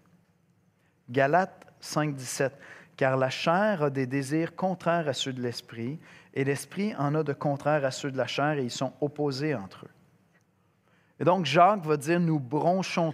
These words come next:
tous de plusieurs manières. » Le combat demeure, mais la victoire est assurée.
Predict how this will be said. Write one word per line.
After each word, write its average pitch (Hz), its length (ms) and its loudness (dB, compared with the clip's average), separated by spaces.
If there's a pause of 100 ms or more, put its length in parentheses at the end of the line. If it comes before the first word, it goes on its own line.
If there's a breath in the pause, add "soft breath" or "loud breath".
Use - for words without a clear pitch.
tous 170 300 -2
de 143 80 0
plusieurs 135 480 0
manières. » 123 460 -2 (1400 loud breath)
Le 143 120 2
combat 165 380 4
demeure, 139 380 2 (1080 soft breath)
mais 156 160 2
la 165 120 6
victoire 180 640 0
est 131 160 -8
assurée. 110 480 -6